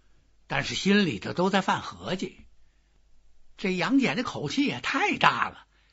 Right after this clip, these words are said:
啊！他要单人独自探敌营，你进得去吗？成堂大营把守森严，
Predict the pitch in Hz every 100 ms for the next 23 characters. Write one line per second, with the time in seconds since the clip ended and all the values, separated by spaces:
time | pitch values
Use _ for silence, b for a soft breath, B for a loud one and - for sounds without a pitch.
0 | _ _ _ _ _ _ - - 160 202
1 | _ _ _ _ _ _ _ _ - 269
2 | 226 226 277 262 262 202 240 262 233 247
3 | 156 151 220 190 240 - 214 208 339 233
4 | 233 302 302 214 107 - - _ b b
5 | b b b - - 190 208 131 175 -
6 | 131 107 143 143 - - - 196 220 208
7 | 220 208 139 180